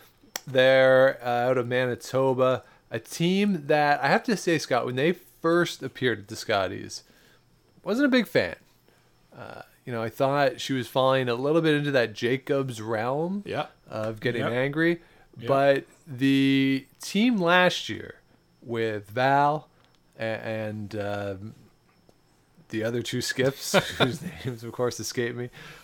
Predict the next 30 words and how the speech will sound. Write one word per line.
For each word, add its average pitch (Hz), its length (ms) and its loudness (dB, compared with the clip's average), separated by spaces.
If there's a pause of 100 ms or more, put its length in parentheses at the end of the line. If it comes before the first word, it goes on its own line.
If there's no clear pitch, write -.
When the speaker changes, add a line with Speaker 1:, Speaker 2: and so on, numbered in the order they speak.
Speaker 1:
uh, 127 400 -2 (640)
I, 175 540 8 (560)
I 180 100 12
really 185 240 10
like 139 160 8
Val 104 340 2
Sweeting. 101 400 -10 (300)
I'll 110 80 -8
Speaker 2:
Yeah. 120 140 0
Speaker 1:
just 92 120 -2
say 101 120 -2
that. 95 100 -8
I - 40 -6
Speaker 2:
Yeah, 101 60 -4
Speaker 1:
think 117 180 0
Speaker 2:
yeah. 98 60 -6
Speaker 1:
Val 117 200 2
Sweeting's 113 380 -4
really 104 220 -4
good. 98 260 -6 (380)
And 127 260 -2
they 147 160 8
seemed 160 380 -2
like 147 200 4
they 139 100 2
were 139 120 4
having 131 300 0
fun 117 260 -2
out 113 220 -4
there. 107 340 -2